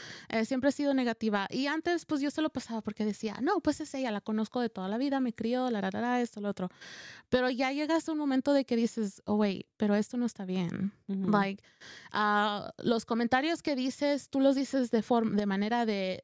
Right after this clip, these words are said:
Speaker 1: disque chiste.
Speaker 2: Pero son
Speaker 1: Pero son como chingaquedito, o sea que
Speaker 2: <laughs> Lastiman.
Speaker 1: Ajá, poco a poquito te están ahí picando, picando, picando, y si le siguen picando, lo van a hacer más y más y más grande.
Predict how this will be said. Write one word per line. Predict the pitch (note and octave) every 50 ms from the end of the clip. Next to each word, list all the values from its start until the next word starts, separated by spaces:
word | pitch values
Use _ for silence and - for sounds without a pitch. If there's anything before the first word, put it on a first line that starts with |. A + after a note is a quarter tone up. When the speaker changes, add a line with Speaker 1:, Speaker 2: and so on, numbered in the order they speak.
| _
Speaker 1:
disque | - G3 A3 G#3+ - - - - G#3 G#3
chiste. | - - - A3+ B3 - - - - D#4+ E4+ G4 G4+ G4+ _ _ _ _ _ - -
Speaker 2:
Pero | - F#3 F#3 F#3
son | - - - F#3 F3 F3 F3 F3+ F#3+ F3+ -
Speaker 1:
Pero | - C4 C4 A#3 A#3 A#3 A#3 A3+ A3 A3 A3+ G#3 -
son | - - B3+ A#3+
como | A3+ C4 B3+ C4 B3+
chingaquedito, | A#3+ - - A3 A3 G#3+ - G#3 G3+ A3 A#3 - - F#3+ E3+ F3+ F#3+ G#3 G3+
o | E3+
sea | E3+ - G#3 G#3 F#3+
que | D#3+ G#3 F#3+ F#3 F3+ F3+ G3 G#3 G#3+
Speaker 2:
<laughs> |
Lastiman. | G3 F3+ F3 - - - G3 F#3 F3+ D#3 D3+ D3+
Speaker 1:
Ajá, | F#3+ A3+ A#3+ G3+ A3 A#3 A3 G#3
poco | G3 - A#3+ A3+ C4+
a | C#4
poquito | A3+ C#4 A3 B3 A#3+ - C4 B3+
te | -
están | A#3 - - G#3 G#3
ahí | A3 A3 A3+
picando, | A3 - A3+ - - G#3+ G#3+ A3
picando, | A3 - G3+ - G#3 G3+ G3+
picando, | - G#3 - - G#3+ G#3 G#3 A3+ A#3
y | A3+ A3
si | - A3+ A3
le | G#3+
siguen | G#3 - A#3 G#3+ B3 B3+
picando, | - C#4 - - B3+ A#3+ A#3 A#3+ B3+ - -
lo | G#3 G3 F#3+ F#3+
van | F#3 F3 F3 F3+
a | F#3
hacer | F#3 - G3 G3 G3
más | F3+ D3 D#3+ - -
y | F#3+
más | E3+ D#3+ E3 -
y | F#3
más | F#3+ G3 G3
grande. | A3 C#4 D#4 E4+ C#4+ G3+ E3+ F#3+